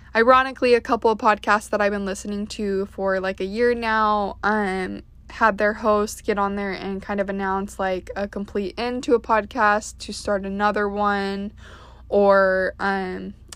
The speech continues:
just, like, kind of feeling the setbacks of life and just ne-, needing to take a pause on their podcast, which I totally can relate to. I'm not going to be pausing my podcast because I actually believe that what I'm going through right now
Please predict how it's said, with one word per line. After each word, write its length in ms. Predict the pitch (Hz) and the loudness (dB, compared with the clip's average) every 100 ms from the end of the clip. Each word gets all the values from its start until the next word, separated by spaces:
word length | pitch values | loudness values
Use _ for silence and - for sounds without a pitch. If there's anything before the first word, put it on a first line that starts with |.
| - 202 | -10 -2
just, 440 | 208 202 - - | 0 0 -4 -4
like, 420 | 180 170 - - - - - | -4 -4 -12 -20 -20 -20 -4
kind 220 | 226 208 | -2 -2
of 100 | 202 | -4
feeling 540 | - 208 202 196 196 - | -2 -2 0 -2 -4 0
the 360 | 196 180 180 196 | 2 2 -2 -6
setbacks 600 | - 220 202 202 208 208 | -4 -2 2 0 0 -6
of 100 | 190 | -4
life 320 | 185 185 196 | -4 -4 -4
and 100 | 190 | -6
just 200 | 190 202 | -6 -6
ne-, 280 | 202 190 - | -6 -8 -10
needing 360 | 202 208 202 202 | -6 -4 -4 -6
to 140 | - | -6
take 180 | 240 208 | -6 -6
a 40 | 214 | -8
pause 380 | - 190 190 | -4 -4 -4
on 100 | 202 | -6
their 80 | 208 | -10
podcast, 680 | 214 214 202 214 208 220 - - - - - | -4 -4 -4 -4 -4 -4 -12 -18 -18 -20 -2
which 180 | 254 247 | 0 4
I 80 | 254 | 2
totally 440 | - 262 285 302 | 6 4 4 -2
can 200 | - 269 | -4 -4
relate 420 | 226 208 196 180 - | -4 -2 -2 -2 -4
to. 340 | 226 214 208 | -4 -2 -2
I'm 280 | - 208 202 | -4 -4 -2
not 320 | 202 214 214 | -2 -2 -2
going 280 | 220 214 214 | -8 -8 -8
to 80 | 208 | -8
be 100 | 214 | -8
pausing 460 | 214 202 208 208 | -4 -4 -4 -10
my 140 | 202 208 | -10 -8
podcast 680 | 226 208 - 208 202 - - | -4 -6 -4 -2 -2 -4 -14
because 500 | - 190 190 190 - | -8 -4 -4 -6 -4
I 120 | 202 | -2
actually 400 | 196 190 - 208 | 0 -2 -4 -8
believe 420 | 196 202 196 190 | -6 -6 -6 -4
that 200 | 202 185 | -4 -2
what 140 | 185 202 | -2 -4
I'm 120 | 190 | -4
going 320 | 196 190 196 | -6 -6 -6
through 160 | 208 202 | -6 -4
right 140 | 185 | -4
now 380 | 190 190 190 | -6 -6 -6